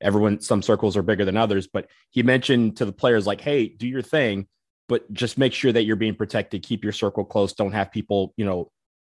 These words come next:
uh, you know, and just take advantage of you." But I think that's the, the key here is right now, Coach K and, and the Duke Athletic Department is basically saying, "We trust you guys to do the right thing. Be patient with what you're doing."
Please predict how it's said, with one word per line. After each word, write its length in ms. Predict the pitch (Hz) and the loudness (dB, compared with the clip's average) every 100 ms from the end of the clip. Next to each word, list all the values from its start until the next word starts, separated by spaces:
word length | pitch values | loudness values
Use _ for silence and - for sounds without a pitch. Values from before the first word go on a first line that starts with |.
| _ | _
uh, 180 | 92 82 - | -8 -8 -6
you 100 | 113 | -6
know, 100 | 87 | -4
and 260 | 101 90 - _ _ - _ | -4 -6 -10 _ _ -20 _
just 260 | - 107 - _ _ _ | -8 -8 -8 _ _ _
take 200 | - 110 | -2 -2
advantage 400 | 92 113 127 98 | 2 2 4 2
of 120 | 92 87 | 0 -2
you." 200 | 87 92 _ _ _ _ _ _ _ | -6 -8 _ _ _ _ _ _ _
But 120 | - 120 | -2 2
I 100 | 123 | 2
think 260 | 165 139 | 2 2
that's 260 | 147 139 - | 2 0 0
the, 460 | 139 127 120 117 - _ _ _ | 0 2 2 0 -6 _ _ _
the 180 | 113 113 | -8 -8
key 280 | 104 175 180 | -6 -4 -4
here 260 | 113 82 | -4 -6
is 380 | 80 104 98 90 - _ _ _ _ - | -4 -2 -2 -6 -14 _ _ _ _ -2
right 240 | 117 160 | 0 2
now, 200 | 135 135 120 | 2 2 2
Coach 260 | 131 107 | 0 -2
K 340 | - 113 110 110 | 0 0 0 0
and, 280 | 110 101 - | -4 -6 -6
and 360 | 104 101 92 - _ | -6 -4 -6 -10 _
the 120 | 92 101 | -8 -4
Duke 220 | 113 107 | -4 -2
Athletic 300 | - 131 - | 0 2 0
Department 380 | 95 101 90 92 | -2 -4 -2 -4
is 80 | |
basically 320 | 87 101 - 95 | 0 -2 -2 -4
saying, 380 | 110 98 92 - _ _ _ _ _ _ _ | 0 0 -2 -8 _ _ _ _ _ _ _
"We 100 | 123 | -2
trust 280 | 165 185 180 | 2 2 2
you 60 | 139 | 0
guys 280 | 110 104 - | 0 -2 -4
to 100 | 104 | -8
do 260 | 117 113 | -4 -2
the 80 | 101 | -2
right 220 | 98 92 | -4 -6
thing. 260 | - 127 107 | -2 -2 -4
Be 120 | 95 | -8
patient 400 | 95 123 123 117 | -8 -8 -6 -6
with 100 | 107 | -4
what 120 | 110 | -6
you're 100 | 101 | -8
doing." 380 | 90 110 107 98 | -6 -4 -4 -6